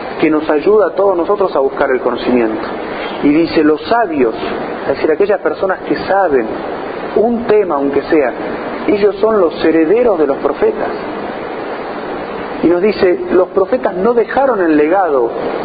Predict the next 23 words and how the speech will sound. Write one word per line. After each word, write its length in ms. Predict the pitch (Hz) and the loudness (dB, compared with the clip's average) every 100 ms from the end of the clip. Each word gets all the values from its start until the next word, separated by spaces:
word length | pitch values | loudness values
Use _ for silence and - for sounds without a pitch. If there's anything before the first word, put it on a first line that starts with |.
| - | -4
castillos, 640 | - - 226 208 151 117 - - - - 156 | -4 0 0 4 4 2 0 -6 -8 -4 0
propiedades, 680 | 147 151 170 196 165 135 - - - - - - | 2 4 4 4 4 2 0 -6 -6 -8 -8 -2
monedas 320 | 139 196 190 | 0 2 2
de 120 | 165 | 4
oro, 200 | 208 226 | 4 4
de 140 | 175 160 | 2 2
plata. 360 | 170 156 - 110 - - - - - - | 2 0 0 -4 -6 -8 -8 -8 -8 -4
No 120 | 202 | 0
conocemos 440 | 208 185 214 202 | 0 0 0 0
ningún 280 | 175 185 220 | 0 2 2
profeta 400 | 202 185 226 208 | 2 2 0 -2
que 120 | - | 0
haya 180 | 160 160 | 0 2
dejado 380 | 147 143 170 156 | 0 0 2 2
ese 180 | 151 151 | 2 2
legado, 380 | 135 139 123 117 - - - - - | 4 2 2 -2 -4 -6 -8 -8 -2
pero 200 | 147 143 | 2 4
el 120 | 139 | 4
legado 480 | 139 143 185 202 175 | 4 4 4 4 2
que 140 | - 139 | 2 2
dejaron 540 | 135 - 180 190 165 165 160 | 2 2 2 2 0 -2 -2
los 100 | 139 | -2
profetas 500 | - 135 - 170 185 | 0 -2 2 2 0